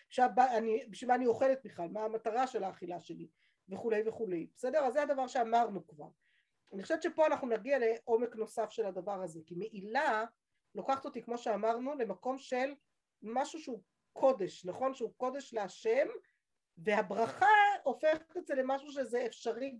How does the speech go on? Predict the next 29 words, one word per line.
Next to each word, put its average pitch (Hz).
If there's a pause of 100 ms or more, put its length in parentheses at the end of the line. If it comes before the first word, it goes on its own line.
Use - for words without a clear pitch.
גם 233 (220)
לי 233
ליהנות 208
ממנו. 165 (640)
הוא -
כאילו 339
מוקדש 285
להשם 226
קודם, 214 (600)
והברכה 220
הופכת 339 (240)
את 247
זה 262
למשהו 294
שאני 254
יכולה 247
גם 226
ליהנות 190
ממנו. 240 (420)
זה 175
נורא 214
מעניין, 294
כי 262
יש 240
על 320
זה 226
דיון 208
שלם 220
באחרונים, 208